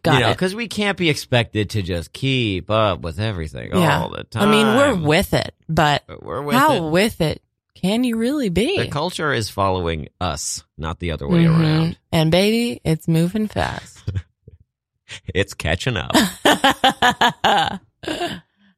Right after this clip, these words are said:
Speaker 2: Uh, so yeah, that's the segment.
Speaker 1: Okay.
Speaker 2: Okay.
Speaker 1: Um, should I go first?
Speaker 2: Yeah, yeah.
Speaker 1: Okay.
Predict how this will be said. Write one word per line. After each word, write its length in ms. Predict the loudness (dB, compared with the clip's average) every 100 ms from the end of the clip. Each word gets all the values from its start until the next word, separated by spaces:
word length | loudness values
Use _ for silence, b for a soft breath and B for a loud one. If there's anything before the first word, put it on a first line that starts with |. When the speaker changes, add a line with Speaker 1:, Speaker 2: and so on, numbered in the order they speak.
| _ _ -18 B -14 -18 B -2
Speaker 2:
Uh, 500 | 2 2 2 2 -2 _ _ _ _ _ _ _ _ _ _ _ _
so 160 | 0 2
yeah, 280 | 2 0 -2 -8 _ _ _ _ _ _ _
that's 220 | -2 -2
the 80 | -6
segment. 460 | -6 -6 -6 -12 -18 _
Speaker 1:
Okay. 360 | 0 2 2 0 -6 _ _ _
Speaker 2:
Okay. 340 | -14 -10 -10 -14 -20 _ _ -2
Speaker 1:
Um, 420 | 2 2 2 0
should 240 | 0 2 2
I 80 |
go 80 | 2
first? 360 | 0 -2 -4 -6
Speaker 2:
Yeah, 160 | -10 -10
yeah. 160 | -14 -18 _ -2
Speaker 1:
Okay. 320 | 0 0